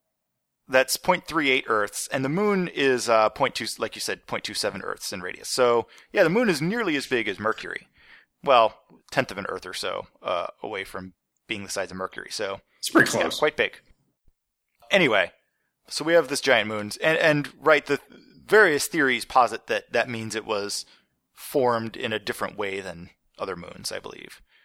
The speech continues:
Speaker 2: Yeah, 'cause I think we're pretty confident that, like,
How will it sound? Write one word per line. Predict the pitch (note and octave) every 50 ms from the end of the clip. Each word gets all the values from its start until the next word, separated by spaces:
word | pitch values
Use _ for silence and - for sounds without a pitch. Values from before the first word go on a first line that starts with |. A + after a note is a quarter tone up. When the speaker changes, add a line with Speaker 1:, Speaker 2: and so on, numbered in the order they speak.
| _ _
Speaker 2:
Yeah, | - G#3+ G3 D#3
'cause | - F3 F3+
I | G3 F3+
think | G#3 B3+ C4+ B3+ A3+ G#3
we're | A3+ A3 -
pretty | - - - C4 B3+
confident | - G#3 G#3 G3+ G#3+ G3+ D#3+ C#3+ A#2
that, | B2+ A#2+ - -
like, | D3 B2+ A2 - -